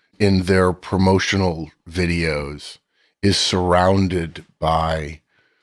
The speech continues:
scantily clad people throwing money in the air,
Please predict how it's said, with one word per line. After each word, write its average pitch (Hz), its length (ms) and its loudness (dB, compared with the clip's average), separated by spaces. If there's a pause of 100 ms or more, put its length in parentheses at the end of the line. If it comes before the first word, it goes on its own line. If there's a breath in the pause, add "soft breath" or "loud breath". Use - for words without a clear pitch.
(400)
scantily 95 840 -2
clad 85 600 0
people 82 600 -4 (400)
throwing 104 800 2 (100)
money 92 920 0
in 80 200 0
the 73 220 -8
air, 69 380 -8